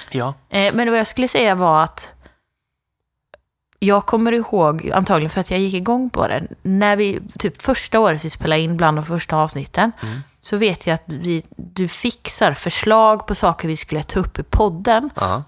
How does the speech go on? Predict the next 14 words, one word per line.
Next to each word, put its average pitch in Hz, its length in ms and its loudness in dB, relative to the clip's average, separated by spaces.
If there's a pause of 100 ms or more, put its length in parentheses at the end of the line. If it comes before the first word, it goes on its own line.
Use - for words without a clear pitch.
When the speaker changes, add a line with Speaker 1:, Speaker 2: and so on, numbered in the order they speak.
Speaker 2:
Och 196 140 -2
då 220 100 2
var 190 320 4
det 165 100 -2
typ 165 240 -6
någon 156 280 -2
som 151 140 -4
hade 139 320 -2
skrivit 147 540 -4
så - 160 -2
här 123 140 2
typ, - 280 -4 (600)
vilken 156 920 -2
ölstil 143 1600 -2